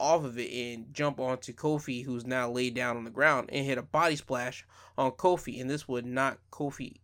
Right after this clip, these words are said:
completely off, and this is Kofi just laid out on the ground now, and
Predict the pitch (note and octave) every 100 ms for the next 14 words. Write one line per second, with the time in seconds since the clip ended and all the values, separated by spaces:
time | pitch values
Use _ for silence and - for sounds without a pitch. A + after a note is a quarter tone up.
0 | _ - _ _ C3+ A2+ - G3 E3 B2
1 | - B2 B2+ - _ _ _ _ B2+ C3
2 | C3 B2 - - D3+ C#3+ C3+ A#2+ B2 B2
3 | C3+ C3+ C3 B2+ C3+ C3 B2+ B2 D3+ D3+
4 | B2+ - - _ B2 B2 A#2+